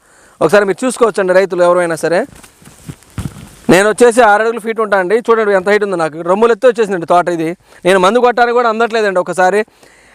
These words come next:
ఇది గడ్డ మీద నిలబడి మరీ గన్నుతో అందించి కొట్టాల్సి వస్తుందండి. ఇది ఇన్ని సంవత్సరాల వ్యవసాయంలో నాకు ఈ సంవత్సరం అంత దిగుబడి ఎప్పుడూ రాలేదనిపించిందండి. ఇది ఈ సంవత్సరం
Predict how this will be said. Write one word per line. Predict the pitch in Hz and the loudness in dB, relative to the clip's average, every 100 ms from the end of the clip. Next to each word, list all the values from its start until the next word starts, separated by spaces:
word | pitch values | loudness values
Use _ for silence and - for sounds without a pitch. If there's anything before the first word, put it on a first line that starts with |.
| - - | -2 2
ఇది | 180 180 | 4 4
గడ్డ | 180 190 247 | 2 2 2
మీద | 254 240 | 2 2
నిలబడి | 220 240 262 233 | 0 0 0 0
మరీ | 240 277 269 247 226 196 | -2 -2 -2 0 0 0
గన్నుతో | 220 214 240 | 0 2 0
అందించి | 214 233 - | 0 -6 -6
కొట్టాల్సి | 190 202 185 | -2 0 -2
వస్తుందండి. | 165 170 156 143 | -6 -8 -8 -6
ఇది | 139 170 | -4 2
ఇన్ని | 240 240 | 2 2
సంవత్సరాల | 233 247 277 269 262 247 240 233 220 220 | 0 2 2 2 2 2 2 2 0 0
వ్యవసాయంలో | 214 226 240 240 240 247 233 | -2 -2 -2 -2 -2 -2 -2
నాకు | 220 220 247 233 214 202 247 | -2 -2 -2 0 0 0 -2
ఈ | 240 | 0
సంవత్సరం | 247 240 247 240 233 226 220 214 | 0 0 -2 0 0 0 0 -2
అంత | 208 196 | -2 -2
దిగుబడి | 220 233 240 233 226 220 214 | -2 0 2 2 2 2 2
ఎప్పుడూ | 202 226 226 | -2 0 2
రాలేదనిపించిందండి. | 214 214 196 160 180 175 156 | 2 0 -4 -10 -10 -6 -6
ఇది | 151 147 _ - 196 | -6 -10 _ -2 2
ఈ | |
సంవత్సరం | 202 226 247 | 2 2 0